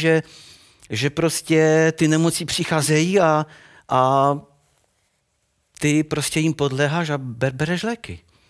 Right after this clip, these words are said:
A dokonce i svoje vlastní děti dáváš očkovat, protože víš, že by je nějaká nemoc mohla prostě postihnout a,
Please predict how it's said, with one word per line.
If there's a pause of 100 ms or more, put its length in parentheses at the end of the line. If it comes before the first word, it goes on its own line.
(1080)
A
dokonce
i
svoje
vlastní
děti
dáváš
očkovat,
protože
víš, (560)
že (140)
by
je
nějaká
nemoc
mohla
prostě
postihnout
a,